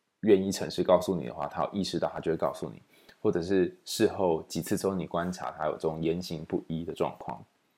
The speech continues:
我举一个例子让大家比较好感受一下哈，比方说两个人可能在讲话，然后聊天聊天聊到一个段落之后，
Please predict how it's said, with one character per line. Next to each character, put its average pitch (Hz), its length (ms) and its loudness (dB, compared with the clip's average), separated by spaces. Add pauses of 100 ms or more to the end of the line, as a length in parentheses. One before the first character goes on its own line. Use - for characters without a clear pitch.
(100)
我 131 80 0
举 117 160 2
一 - 20 0
个 95 100 4
例 110 180 6
子 82 360 -2
让 101 140 -2
大 92 80 0
家 90 100 0
比 - 80 -12
较 90 80 -2
好 - 400 -4
感 - 240 -4
受 67 260 0
一 - 40 -6
下 - 160 -4 (120)
哈， - 140 -14 (460)
比 104 80 -2
方 131 140 2
说 139 220 2 (160)
两 98 160 -2
个 95 80 -2
人 101 80 -2
可 98 60 -4
能 90 80 -2
在 104 80 0
讲 104 260 -2
话， - 340 -2 (340)
然 80 120 -6
后 90 340 2
聊 87 160 0
天 101 160 -2
聊 90 140 0
天 90 180 -4
聊 80 120 0
到 85 280 0 (360)
一 90 100 -6
个 90 80 2
段 95 200 0
落 95 180 2
之 - 160 -4
后， 80 300 -6